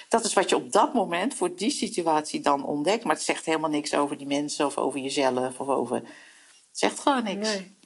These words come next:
Speaker 1: Nee.
Speaker 2: Nee, dus, eh, dus, dus eigenlijk zou je deze vraag heel kort kunnen beantwoorden. Wie zijn nou eigenlijk je vrienden? Nou, degene die je als zodanig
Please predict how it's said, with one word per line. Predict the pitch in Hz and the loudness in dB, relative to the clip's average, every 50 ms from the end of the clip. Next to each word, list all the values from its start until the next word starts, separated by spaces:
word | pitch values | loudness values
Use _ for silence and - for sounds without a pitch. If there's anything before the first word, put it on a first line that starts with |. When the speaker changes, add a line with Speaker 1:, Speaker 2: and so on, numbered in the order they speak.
| _ - - - - | _ -20 -20 -14 -8
Speaker 1:
Nee. | - 220 226 | -4 -2 2
Speaker 2:
Nee, | 220 226 233 233 | 4 4 4 4
dus, | 220 208 | 4 2
eh, | 190 185 202 196 | 2 0 0 0
dus, | 208 220 185 - | 0 -2 -4 -4
dus | - 190 202 202 - - - | -6 -4 -4 -4 -6 -8 0
eigenlijk | - - 254 302 302 277 240 - | 2 4 4 6 4 2 0 2
zou | - - 208 | 2 2 4
je | 196 202 196 | 4 4 4
deze | 190 196 185 185 - | 2 2 0 0 -4
vraag | - - 190 180 175 - | -2 4 4 4 4 4
heel | - 190 196 196 | 0 -2 -2 -2
kort | 196 - 202 202 - - | -2 -4 -4 -4 -6 -6
kunnen | - 202 180 180 | -4 -4 -4 0
beantwoorden. | - 160 143 196 262 - - 277 247 240 | 2 4 4 4 4 2 0 0 0 0
Wie | 220 240 | 0 0
zijn | 240 - 233 208 | 2 2 2 2
nou | 214 196 - | 2 2 2
eigenlijk | 185 190 - - - 170 - | 2 0 0 -4 -8 -8 -6
je | 190 | -4
vrienden? | 196 214 233 294 285 294 277 | -4 -2 -2 0 -2 0 2
Nou, | 254 233 247 | 2 4 4
degene | 254 - - - 208 214 220 214 | 2 0 0 0 0 0 -2 -4
die | 190 208 214 | -4 -2 -2
je | 214 - | -2 -2
als | 170 185 - | -2 -4 -2
zodanig | - 196 185 175 175 160 165 175 185 180 - - | -2 -2 0 2 2 2 2 2 -2 -8 -12 -20